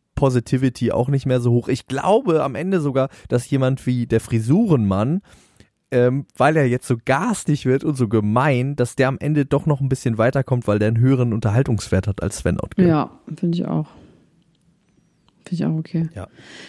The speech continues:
Speaker 2: Ja, aber es ist, es ist irgendwie, es ist ein bisschen die Luft raus, finde ich. Ähm, aber ich bin trotzdem gespannt natürlich, wer gewinnt. Also, weil man das irgendwie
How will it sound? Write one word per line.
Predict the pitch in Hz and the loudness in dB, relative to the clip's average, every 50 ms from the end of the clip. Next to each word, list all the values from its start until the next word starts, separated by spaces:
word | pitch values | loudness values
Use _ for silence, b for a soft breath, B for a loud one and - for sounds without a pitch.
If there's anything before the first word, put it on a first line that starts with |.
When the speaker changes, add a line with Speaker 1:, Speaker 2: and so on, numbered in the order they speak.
| B B B | B B B
Speaker 2:
Ja, | 190 180 170 165 | 2 2 4 4
aber | 160 165 190 202 208 233 302 | 4 4 4 4 4 2 2
es | 262 254 | 0 0
ist, | 254 240 - | -2 -2 -2
es | - 240 - | -4 -4 -4
ist | 254 254 - - | -4 -6 -2 -2
irgendwie, | - 269 262 262 247 240 233 226 220 226 214 202 b b b b b b _ - - | 2 4 6 6 6 6 6 6 4 4 2 0 b b b b b b _ -8 -4
es | 233 220 | -4 -4
ist | - 220 - | -2 2 4
ein | 226 | 4
bisschen | 214 202 - 214 | 4 4 4 4
die | 196 196 | 4 6
Luft | 190 185 - - - - | 4 2 0 -4 -8 -4
raus, | 151 151 147 - | -4 -4 -4 -2
finde | - 156 156 156 170 | -2 -2 0 0 -2
ich. | 185 - - - - | -2 -4 -10 -8 -4
Ähm, | 170 160 160 160 156 156 156 160 160 - _ _ _ _ _ _ _ _ _ _ _ _ _ _ _ _ _ _ B B B B B B B B B B B | 0 0 2 2 0 0 -2 -4 -6 -8 _ _ _ _ _ _ _ _ _ _ _ _ _ _ _ _ _ _ B B B B B B B B B B B
aber | - 175 175 | 0 2 2
ich | 185 - | 2 2
bin | 202 190 | 2 2
trotzdem | 185 185 180 - 196 | 2 0 0 0 -4
gespannt | 180 180 - - 185 185 185 | -4 -4 -4 -2 0 0 0
natürlich, | 190 185 - 196 185 180 190 | 0 0 0 -2 -4 -2 0
wer | 180 180 175 175 180 180 180 | 0 2 2 4 4 2 2
gewinnt. | 175 180 175 185 233 269 262 156 - - - - | 2 0 0 2 2 2 2 0 -2 -6 -6 -4
Also, | - 165 165 165 160 | -4 -2 -2 -2 0
weil | 165 165 | 0 0
man | 165 165 160 | 2 2 0
das | 165 165 | 0 0
irgendwie | - 196 190 165 | 0 -2 -2 -2